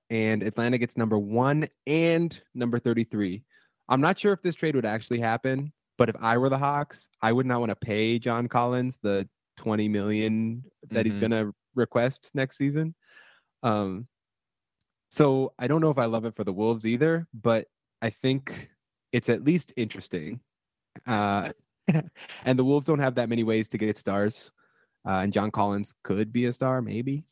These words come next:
Speaker 2: Yeah, I think that there will be several options, and moving down to six keeps our options open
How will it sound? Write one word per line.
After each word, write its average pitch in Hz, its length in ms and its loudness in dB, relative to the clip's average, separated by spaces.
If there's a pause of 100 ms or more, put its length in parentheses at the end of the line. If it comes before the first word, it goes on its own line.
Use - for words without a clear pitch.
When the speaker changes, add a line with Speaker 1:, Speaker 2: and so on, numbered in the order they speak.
(840)
Speaker 2:
Yeah, 175 240 6
I 151 100 4
think 160 380 -6
that 160 440 2
there 135 200 2
will 139 80 4
be 135 220 0
several 131 500 2
options, 110 580 -2
and 113 100 -2
moving 127 280 0
down 123 180 4
to 117 80 0
six - 440 -2
keeps - 340 -4
our 110 120 4
options 104 460 -2
open 101 520 -2